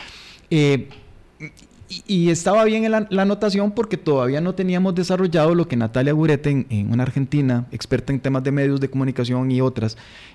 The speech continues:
eh, ha señalado. Ya no se puede hablar de medios tradicionales y nuevos medios. Ella dice, "Olvidémonos de esa, de esa historia.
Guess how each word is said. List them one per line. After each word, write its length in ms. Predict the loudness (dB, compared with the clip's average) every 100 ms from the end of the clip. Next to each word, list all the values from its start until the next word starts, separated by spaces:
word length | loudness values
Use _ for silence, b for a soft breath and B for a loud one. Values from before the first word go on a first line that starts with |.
| -6
eh, 140 | -4
ha 120 | -2 -2
señalado. 460 | 0 0 2 0
Ya 140 | 0 0
no 80 |
se 120 | -2 -2
puede 180 | -2
hablar 400 | -2 -2 -2 -4
de 80 | -4
medios 240 | -2 -4 -2
tradicionales 640 | -2 -2 0 0 0 -2
y 60 |
nuevos 280 | -2 0 0
medios. 560 | 0 0 -2 -4 -10 -16 b b b
Ella 160 | -6 -2
dice, 220 | -2 -4 -4
"Olvidémonos 540 | -4 0 0 0 0
de 80 | -2
esa, 260 | 0 -2
de 120 | -2 -2
esa 100 | -4
historia. 540 | -2 0 0 0 -4